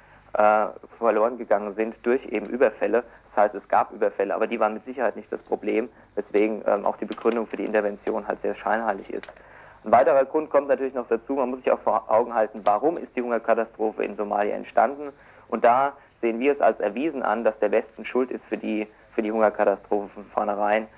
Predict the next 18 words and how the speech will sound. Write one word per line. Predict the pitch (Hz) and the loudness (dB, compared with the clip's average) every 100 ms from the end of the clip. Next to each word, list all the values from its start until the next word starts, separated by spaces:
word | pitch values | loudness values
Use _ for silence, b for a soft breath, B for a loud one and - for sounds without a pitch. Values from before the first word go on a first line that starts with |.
| B - | B -14
Das | - | 2
heißt, | 110 107 | 2 4
der | 101 | 2
Westen | 117 - 120 | 0 0 -6
hat | 117 - | -6 -2
ab | 120 - | -4 -2
neunzehnhundertachtundachtzig | 113 113 113 104 107 - 117 113 113 - 104 - b b b - | -6 -4 -6 -4 -6 -8 -4 -4 -4 -8 -10 -10 b b b -6
in | 117 | 0
Somalia, | 117 110 104 113 113 107 | 2 4 4 4 4 4
was | 101 - - _ - | 0 -2 -20 _ -2
ungeheuer | 143 123 110 | 2 4 4
abhängig | 98 - 113 107 | 2 -2 -6 -2
war | 98 101 | 0 0
von | - 104 | -2 -2
westlicher | 104 - 101 98 | -2 -2 -4 -2
Hilfe, | 107 120 127 117 B B B | 0 2 4 2 B B B
abhängig | - 131 117 - | -2 0 -4 -2
war | 104 104 107 | 0 2 0